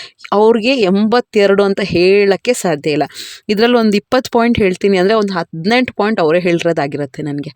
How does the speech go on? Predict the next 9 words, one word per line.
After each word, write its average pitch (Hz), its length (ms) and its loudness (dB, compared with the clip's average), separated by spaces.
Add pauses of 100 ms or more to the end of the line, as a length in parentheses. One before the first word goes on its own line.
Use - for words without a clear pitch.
(300)
ಅಷ್ಟು - 420 -2
ಚೆನ್ನಾಗಿ 208 400 0
ಹೇಳ್ತಾರೆ. 165 720 -4
"ಏ, 214 180 0
ನಿನಗೆ 202 200 2
ಕಷ್ಟ - 320 -4
ಆಗ್ತಿದ್ಯಾ? 185 560 -2
ಹಿಂಗ್ 170 340 -4
ಮಾಡು. 160 400 -2